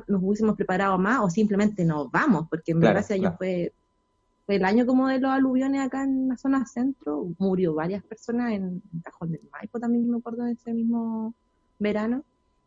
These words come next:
Speaker 1: Entonces así partió todo, pues, partió de un aluvión en la cordillera, en la montaña, con una tormenta así, pero que yo sentía que, oh, no, que se partía el suelo, una cosa así, y el, y el sentir el río bajar, ¿no? Fue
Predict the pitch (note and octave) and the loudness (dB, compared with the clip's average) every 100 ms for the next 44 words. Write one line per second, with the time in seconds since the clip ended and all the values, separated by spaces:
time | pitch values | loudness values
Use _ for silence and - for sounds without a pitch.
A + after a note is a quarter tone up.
0 | _ _ _ A#3 A#3 B3+ D#4 D#4+ D#4+ D4+ | _ _ _ 2 6 6 6 6 6 6
1 | F3+ D3+ E3 G3 F#3+ - B3+ B3+ B3 A#3 | 6 4 2 -2 -4 4 6 8 8 8
2 | A3+ G3+ G#3 B3 C#4 A#3+ G#3+ G3 F#3+ F3+ | 10 8 8 4 6 4 4 2 2 2
3 | F3 G#3+ B3 A#3+ G3 F3+ F#3+ A#3 A#3+ G#3 | 4 4 6 4 2 0 2 2 4 4
4 | A3 G3+ F#3 F#3+ G3+ A#3 A3+ G#3 - A3+ | 4 4 4 6 8 8 6 0 2 2
5 | A3 G#3 F#3+ F#3 G3+ G#3 F#3+ F#3+ G3+ F#3 | 4 2 2 2 2 2 -2 0 0 2
6 | F3+ F3 - A#3+ C4+ C4+ A#3 G3+ E3 - | 0 -2 0 4 6 6 6 2 0 -6
7 | F3 E3+ F#3+ F3 C4 C4+ - C4 F#3 D#3+ | -4 -2 -2 0 2 2 2 2 2 2
8 | E3+ E3 F3+ E3+ D#3+ D#3+ D#3+ D#3+ _ _ | 0 0 -2 -2 0 0 0 -4 _ _
9 | _ _ _ F#3+ E3+ E3 - E3 F#3 G#3+ | _ _ _ 2 2 0 0 2 4 4
10 | F3 G#3+ F#3+ F3 F#3+ G#3 B3 A3+ F#3 A#3 | 6 8 8 4 0 2 4 2 2 2
11 | B3+ B3 A3+ G#3+ G#3 G3+ | 2 2 2 2 0 -4